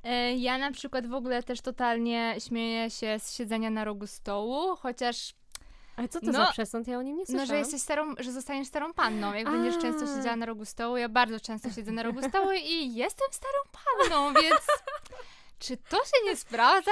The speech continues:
Speaker 1: Nie jestem pewna.
Speaker 2: Ojejku. E, no nie, to ja jeszcze znam taki przesąd, w który też wierzę, żeby, to znowu cho-, prezenty,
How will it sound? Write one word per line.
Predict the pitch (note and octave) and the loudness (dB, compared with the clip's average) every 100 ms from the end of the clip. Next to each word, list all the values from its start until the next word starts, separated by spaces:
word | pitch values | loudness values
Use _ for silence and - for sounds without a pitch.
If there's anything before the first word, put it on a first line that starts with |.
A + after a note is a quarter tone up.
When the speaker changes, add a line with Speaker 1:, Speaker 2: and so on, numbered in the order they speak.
| A4 G4+ | 4 4
Speaker 1:
Nie | G4 | 4
jestem | F#4+ F4+ - C#4 C4+ | 6 4 4 -2 0
pewna. | G#3 B3+ C4+ A#3 B3+ A3+ F#4 F4 D#4+ | 0 2 2 4 2 0 -2 2 2
Speaker 2:
Ojejku. | D#4 D4 C#4+ C#4 - B3 - - - - - | 4 2 2 0 -2 -2 -2 -12 -14 -14 -2
E, | B3+ B3 B3 | 4 4 6
no | C4 | 4
nie, | C#4 B3+ | 2 2
to | |
ja | B3+ B3+ | 4 4
jeszcze | B3+ C4+ | 2 -2
znam | A#3 B3 A#3+ | 0 -2 -2
taki | A#3+ B3 | -4 -6
przesąd, | - C4 B3 A#3 | -4 -2 -2 -4
w | - | -6
który | - A#3 A3 | -2 0 2
też | F4+ D4 | 2 2
wierzę, | A3 A3 G#3+ G3+ C4+ E4 | 0 0 0 2 2 2
żeby, | C4+ A#3+ B3 - - - | 0 0 0 -2 -10 -12
to | C4+ | -8
znowu | G3+ G#3+ A3 F#3+ F#3 - - | -4 -2 -2 -4 -6 -8 -16
cho-, | - - | -18 -10
prezenty, | - A#3+ F#3+ G3+ G3 G#3 A3 | -4 -2 0 0 -2 -2 -2